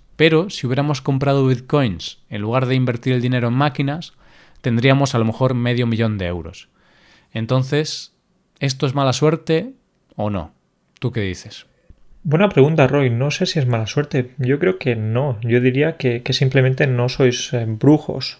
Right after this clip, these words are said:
Speaker 2: o, <laughs> o adivinos o, o videntes. Porque ¿quién podía saber en ese momento que, que estas monedas virtuales iban a tener ese valor, ese valor tan loco que tienen ahora?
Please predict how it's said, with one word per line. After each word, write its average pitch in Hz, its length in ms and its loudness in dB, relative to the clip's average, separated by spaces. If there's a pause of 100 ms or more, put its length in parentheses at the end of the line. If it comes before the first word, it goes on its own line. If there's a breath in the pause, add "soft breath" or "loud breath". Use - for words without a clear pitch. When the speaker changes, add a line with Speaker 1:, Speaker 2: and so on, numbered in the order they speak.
Speaker 2:
o, 117 520 0 (160 loud breath)
<laughs> - 160 -20
o 135 120 2
adivinos 123 760 2 (400 loud breath)
o, 117 560 -6
o 117 640 -6
videntes. 135 640 0 (280 loud breath)
Porque 120 380 -6
¿quién 170 240 0
podía 139 260 0
saber 127 440 2 (420)
en 127 100 -2
ese 127 220 -2
momento 120 440 -2
que, 117 280 -4
que 117 360 -4
estas 131 300 -6
monedas 120 400 -4
virtuales 120 640 -2 (680 soft breath)
iban 131 300 0
a 120 80 -4
tener 127 280 -2
ese 123 240 -2
valor, 123 460 0
ese 135 240 -6
valor 127 260 0
tan 127 320 -2
loco 131 300 2
que 123 100 -2
tienen 123 300 0
ahora? 127 340 -2